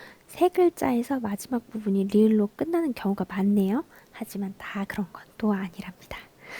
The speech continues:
자, 그러면 이것들은 전부 다 여러분이 니은으로 소리가 나는 예외의 한자어 상황이니까요.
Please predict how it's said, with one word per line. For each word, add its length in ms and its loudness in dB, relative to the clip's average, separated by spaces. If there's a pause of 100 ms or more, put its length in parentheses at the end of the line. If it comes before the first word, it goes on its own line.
(280)
자, 140 0
그러면 500 2
이것들은 560 2
전부 300 -4
다 400 4 (400)
여러분이 480 2
니은으로 800 6 (500)
소리가 420 2
나는 400 2
예외의 640 6
한자어 560 0
상황이니까요. 1000 2